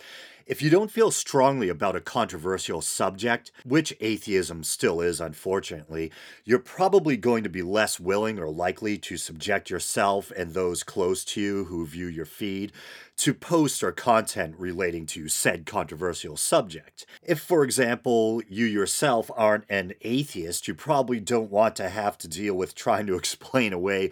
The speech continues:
all those Nietzsche quotes and Dawkins videos to your saintly auntie.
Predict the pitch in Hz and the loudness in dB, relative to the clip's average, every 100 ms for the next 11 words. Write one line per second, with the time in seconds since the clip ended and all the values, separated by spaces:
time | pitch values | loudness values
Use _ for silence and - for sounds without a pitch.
0 | - - - 117 110 104 92 82 98 113 | -6 -16 2 6 6 4 2 -2 -2 -2
1 | - 107 - - 92 95 - 90 85 95 | -2 -6 -4 0 2 2 0 -6 -6 -2
2 | 101 107 87 80 76 87 82 80 80 - | 0 -2 -4 -8 -6 -4 -4 -4 -4 -6
3 | 95 80 - - 104 92 87 85 90 107 | -6 -4 -2 -2 -2 -4 -6 -4 -2 -2
4 | 107 76 69 | -4 -12 -18